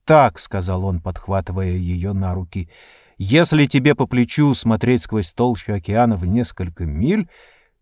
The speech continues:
то несколько деревянных переборок погоды не сделает. Последишь спокойненько из постельки».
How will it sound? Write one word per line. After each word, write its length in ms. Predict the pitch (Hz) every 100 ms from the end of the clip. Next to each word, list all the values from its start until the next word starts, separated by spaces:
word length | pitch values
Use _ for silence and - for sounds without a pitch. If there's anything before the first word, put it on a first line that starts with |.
| _ _
то 300 | - 196 165
несколько 460 | 151 139 143 120
деревянных 480 | 120 120 120 107 98
переборок 600 | 98 92 82 101 120 - -
погоды 400 | 98 80 87 110
не 140 | 135
сделает. 680 | 139 165 262 117 - _ _ _ _ _
Последишь 600 | 85 95 95 135 269 -
спокойненько 720 | - 90 131 190 202 180 196
из 280 | - 185 -
постельки». 1000 | 160 165 - - 90 87 87 - 101